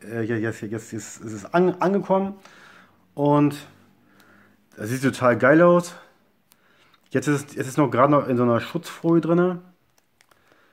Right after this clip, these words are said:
in so einer Steelbook-Schutzfolie. Das hole ich gleich mal raus. Dann gucken wir uns das Steelbook mal genauer an.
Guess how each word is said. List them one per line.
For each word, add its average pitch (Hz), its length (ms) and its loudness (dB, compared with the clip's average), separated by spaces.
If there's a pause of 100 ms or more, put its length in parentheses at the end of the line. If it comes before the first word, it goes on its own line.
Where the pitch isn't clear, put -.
(240)
in 113 60 -6
so 113 80 2
einer 117 100 2
Steelbook-Schutzfolie. 160 1200 -2 (1900)
Das - 200 -10
hole 120 140 2
ich 120 60 -6
gleich 113 180 -2
mal 107 140 -2
raus. 180 420 0 (540)
Dann 101 80 -10
gucken 135 200 2
wir 139 80 2
uns 135 100 2
das 123 180 -6
Steelbook 135 240 -4
mal 120 160 2
genauer 113 400 2
an. 277 160 -6